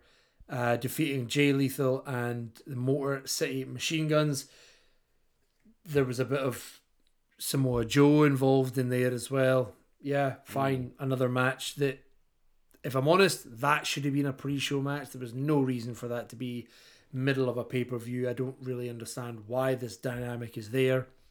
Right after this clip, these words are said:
Speaker 1: But hey, you got some more talent on the card. This felt, actually, I watched a little bit of this. It felt a bit like the Mad Co-, uh, Madcap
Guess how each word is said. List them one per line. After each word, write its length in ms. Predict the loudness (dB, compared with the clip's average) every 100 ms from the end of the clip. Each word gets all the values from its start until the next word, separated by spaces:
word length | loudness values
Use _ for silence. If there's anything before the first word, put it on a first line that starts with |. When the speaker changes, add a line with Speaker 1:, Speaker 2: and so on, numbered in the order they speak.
| _ _ _ _ 0
Speaker 1:
But 160 | 4
hey, 340 | 6 4 2 -6 _ _ _ _ _ _
you 160 | -8 -2
got 180 | -2
some 160 | -2 -2
more 220 | 0 -2
talent 420 | 0 2 2 2
on 100 | -4
the 80 | -8
card. 360 | -2 0 0 -2 -10 -2
This 180 | 2 2
felt, 300 | 4 2 4
actually, 260 | 2 0 -2
I 80 | 0
watched 280 | 0 0
a 40 | 0
little 240 | 0 0
bit 120 | 0
of 60 | -2
this. 220 | -4 -6 -10 -18 -8
It 120 | -8
felt 300 | 0 2 2
a 40 | 2
bit 240 | 0 0
like 180 | -2 -4
the 60 |
Mad 280 | 0 0 0
Co-, 260 | -2 -4 -4
uh, 120 | -4 0
Madcap 920 | 4 2 0 _ _ -12 -8 -8 -10